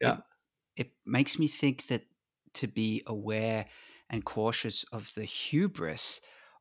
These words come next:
Speaker 2: of not being a joiner, because what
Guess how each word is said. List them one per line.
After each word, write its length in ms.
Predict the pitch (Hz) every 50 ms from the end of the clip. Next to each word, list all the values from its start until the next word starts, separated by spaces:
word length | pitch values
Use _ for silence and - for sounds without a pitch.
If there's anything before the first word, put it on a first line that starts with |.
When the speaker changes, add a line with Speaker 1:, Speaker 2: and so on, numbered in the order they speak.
| _ -
Speaker 2:
of 320 | - 107 104 101 104 113 117
not 380 | 113 113 123 160 - - -
being 200 | - 120 104 98 92
a 40 | 76
joiner, 400 | - - - 65 - 57 65 - - - _
because 460 | - 120 - 135 120 113 107 - - - _ -
what 260 | 131 117 117 113 -